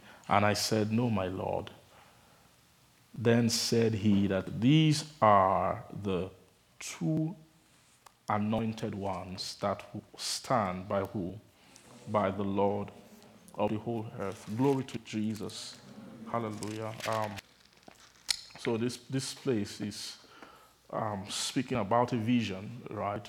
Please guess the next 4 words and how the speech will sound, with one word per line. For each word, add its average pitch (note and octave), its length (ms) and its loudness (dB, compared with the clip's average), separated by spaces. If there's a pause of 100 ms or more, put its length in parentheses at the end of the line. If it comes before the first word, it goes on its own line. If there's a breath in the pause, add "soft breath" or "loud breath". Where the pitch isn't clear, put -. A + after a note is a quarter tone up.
which, - 540 -6 (1500 soft breath)
um, G#2+ 400 -2 (600)
the A2 80 -6
prophet A#2 680 -2